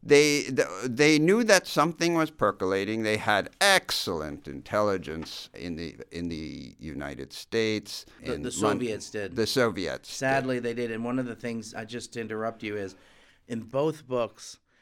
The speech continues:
Speaker 2: I think one of the most interesting insights you provide, and you provide in a very decaffeinated way,
Speaker 1: <laughs>
Speaker 2: and because I know this is sort of a caffeinated topic,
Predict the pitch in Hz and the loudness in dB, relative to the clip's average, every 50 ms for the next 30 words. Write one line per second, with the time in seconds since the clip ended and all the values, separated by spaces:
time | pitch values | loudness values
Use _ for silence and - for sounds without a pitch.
0 | _ _ _ _ _ - 123 127 135 139 131 127 131 127 123 123 120 113 - - | _ _ _ _ _ -6 -6 -4 -4 -4 -4 -4 -4 -2 -2 -4 -4 -6 -8 -12
1 | - 135 131 139 - 165 147 - - 143 135 131 127 123 120 117 113 110 _ _ | -10 -8 -8 -8 -8 -10 -12 -12 -8 -8 -6 -6 -6 -6 -8 -10 -12 -18 _ _
2 | _ _ _ - 127 123 131 127 127 - 127 120 113 110 - - 120 110 - 120 | _ _ _ -8 -6 -4 -4 -4 -4 -4 -4 -4 -4 -4 -6 -12 -12 -12 -10 -10
3 | 113 104 107 107 107 107 104 104 98 98 92 - - _ _ _ _ _ _ - | -8 -4 -2 -2 0 0 0 0 -2 -4 -6 -10 -20 _ _ _ _ _ _ -10
4 | 117 113 117 107 110 117 123 123 123 120 113 110 110 123 117 107 101 107 101 - | -8 -8 -6 -6 -6 -4 -2 -2 -2 -2 -2 -4 -4 -4 -4 -4 -8 -14 -16 -14
5 | - 123 123 123 123 - 120 117 113 107 104 104 98 101 107 110 107 104 104 101 | -8 -4 -4 -4 -4 -4 -8 -6 -6 -6 -6 -8 -8 -6 -6 -4 -4 -2 -4 -4
6 | 101 104 - - 104 101 98 85 90 101 110 - - 113 104 104 110 107 110 113 | -6 -6 -8 -8 -10 -8 -10 -12 -14 -14 -16 -12 -10 -10 -8 -8 -8 -8 -6 -6
7 | 110 110 104 98 - 110 101 110 113 107 98 110 - - - - 117 117 110 - | -6 -6 -8 -10 -14 -14 -12 -10 -10 -10 -10 -12 -12 -14 -8 -6 -6 -6 -6 -8
8 | 107 107 104 101 92 85 - - 110 110 110 107 - 104 95 92 - | -10 -8 -8 -10 -12 -16 -16 -10 -6 -4 -4 -4 -4 -6 -8 -8 -8